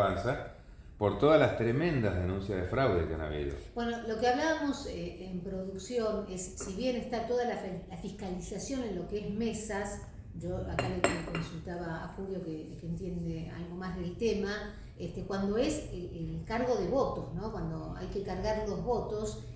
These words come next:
Speaker 2: ¿y cómo se maneja eso?
Speaker 1: Mirá,
Speaker 2: ¿No?
Speaker 1: acá el problema aparentemente que
Speaker 2: Porque
Speaker 1: hubo
Speaker 2: ¿cómo
Speaker 1: en
Speaker 2: haces
Speaker 1: esta
Speaker 2: para fiscalizar eso
Speaker 1: Claro.
Speaker 2: si ponen fraude cuando vos estás cargando
Speaker 1: En la
Speaker 2: la
Speaker 1: carga.
Speaker 2: en la carga?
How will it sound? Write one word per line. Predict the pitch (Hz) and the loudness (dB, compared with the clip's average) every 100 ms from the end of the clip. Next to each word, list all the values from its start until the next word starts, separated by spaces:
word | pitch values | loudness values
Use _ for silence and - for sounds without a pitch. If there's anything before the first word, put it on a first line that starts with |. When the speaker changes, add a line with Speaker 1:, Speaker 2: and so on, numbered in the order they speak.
| - | -6
Speaker 2:
¿y | - | -2
cómo | 320 330 | 2 2
se | - 247 | 2 0
maneja | 202 208 392 302 185 165 | 0 2 2 0 0 -2
eso? | 160 160 - 165 - - - - - - - - - - - - | -2 -2 -4 -4 -6 -8 -6 -6 -8 -10 -10 -8 -8 -8 -8 4
Speaker 1:
Mirá, | 113 104 85 - - - - - - | 8 8 6 2 -6 -12 -12 -4 4
Speaker 2:
¿No? | |
Speaker 1:
acá | 117 160 190 214 131 | 6 10 10 8 4
el | |
problema | 110 127 165 202 | 4 4 4 4
aparentemente | 139 127 143 139 139 147 127 | 4 4 4 2 2 2 2
que | 107 | 4
Speaker 2:
Porque | 113 143 | 6 6
Speaker 1:
hubo | 151 | 6
Speaker 2:
¿cómo | 311 | 6
Speaker 1:
en | 320 | 6
Speaker 2:
haces | - 359 | 6 6
Speaker 1:
esta | 359 | 6
Speaker 2:
para | 277 - | 6 4
fiscalizar | 247 - 226 220 311 302 | 0 0 0 0 0 2
eso | 330 311 - 339 349 - | 2 0 0 0 0 2
Speaker 1:
Claro. | - 156 95 | 6 6 6
Speaker 2:
si | 80 - | 4 2
ponen | 269 285 285 | 2 4 2
fraude | - 302 294 311 330 | 2 4 4 4 2
cuando | 240 202 208 | 0 0 0
vos | 220 | 0
estás | 220 247 226 - | 0 0 0 0
cargando | 214 214 220 | 0 2 4
Speaker 1:
En | 95 | 6
la | 95 | 6
Speaker 2:
la | |
Speaker 1:
carga. | 147 123 87 80 - | 8 8 8 4 -2
Speaker 2:
en | 196 | -2
la | 202 196 | -2 0
carga? | 359 330 170 147 | 0 0 -2 -6